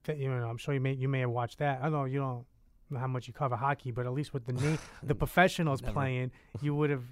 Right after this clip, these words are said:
Speaker 1: known the names, and now it's back to the amateurs, so that may lose a little
Speaker 2: Yeah, I mean,
Speaker 1: viewers
Speaker 2: I,
Speaker 1: too.
Speaker 2: I don't see myself watching any of these events, and it, it's not worthy of being talked about, but I don't know if that makes me a bad American or what, but I'm just not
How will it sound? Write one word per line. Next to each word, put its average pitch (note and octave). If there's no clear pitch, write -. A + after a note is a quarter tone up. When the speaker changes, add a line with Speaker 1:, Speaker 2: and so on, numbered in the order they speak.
Speaker 1:
known C#3+
the C3
names, D3
and B2+
now C3
it's B2+
back B2+
to C3
the A2+
amateurs, C3
so -
that C#3
may C3+
lose B2
a A#2+
little A#2+
Speaker 2:
Yeah, G#2+
I B2
mean, B2
Speaker 1:
viewers A#2+
Speaker 2:
I, -
Speaker 1:
too. C3
Speaker 2:
I C#3+
don't D#3+
see D#3
myself B2
watching G2+
any F#2+
of F#2
these F#2
events, F#2
and G2
it, F#2+
it's G2+
not A#2
worthy A2
of G2+
being G2+
talked A2
about, A#2+
but A2
I A#2+
don't B2
know B2
if A2+
that A#2
makes A#2
me A#2
a G#2+
bad A2
American A#2+
or A2
what, A2
but A2
I'm A2
just A2+
not A#2